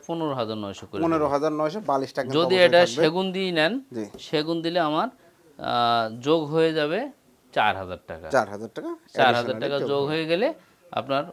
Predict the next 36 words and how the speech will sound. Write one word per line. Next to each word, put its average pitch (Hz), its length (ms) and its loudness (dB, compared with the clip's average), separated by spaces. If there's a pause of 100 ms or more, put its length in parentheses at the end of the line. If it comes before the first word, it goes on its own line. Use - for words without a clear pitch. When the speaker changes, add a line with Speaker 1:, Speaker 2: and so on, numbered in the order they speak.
Speaker 1:
উনিশ 147 340 -6
হাজার 113 200 -4
নয়শো 101 340 -6
টাকা 95 180 -6
আসবে। 98 100 0
Speaker 2:
উনিশ 120 120 -4
হাজার 120 220 -4
নয়শো 117 120 -8
Speaker 1:
ঠিক 208 120 -6
Speaker 2:
টাকা 277 160 -4
Speaker 1:
আছে? 104 120 -8
Speaker 2:
চলে 110 160 -8
আসবে। 92 320 -12
Speaker 1:
উনিশ 139 340 -4
হাজার 113 200 -2
নয়শো 117 280 -8
টাকা 139 200 -4
এরকম 127 380 -2
ভিআইপি 117 380 -4
একটা 127 260 -6
সেগুন 156 400 -4
কাঠের 160 300 -2
এবং 160 280 -2
কড়ই 147 220 -4
কাঠ 165 140 -4
দিয়ে 170 180 -10
নিলে 202 220 -8
চোদ্দ, 139 380 -8
পনেরো 151 240 -2
হাজার 123 200 0
নয়শো 104 300 -6
টাকা 107 140 -2
Speaker 2:
নয়শো 117 120 2
Speaker 1:
আসবে। 120 100 -4
Speaker 2:
টাকায় 151 340 -4
নিতে 127 320 -4